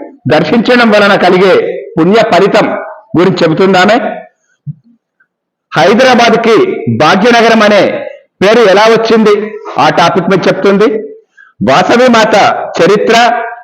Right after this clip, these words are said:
అమ్మవారు చెప్పిన ధర్మ ప్రదేశాలు, ఇతరత్ర విషయాల మీద మరి ఈ మాతాజీ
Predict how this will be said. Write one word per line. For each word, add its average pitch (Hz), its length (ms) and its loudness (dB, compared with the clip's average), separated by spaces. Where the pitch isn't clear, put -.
అమ్మవారు 233 460 2
చెప్పిన 208 260 0
ధర్మ 196 240 2
ప్రదేశాలు, 226 640 2
ఇతరత్ర 214 380 0
విషయాల 214 300 2
మీద 185 160 2
మరి 185 120 2
ఈ - 20 0
మాతాజీ 185 480 0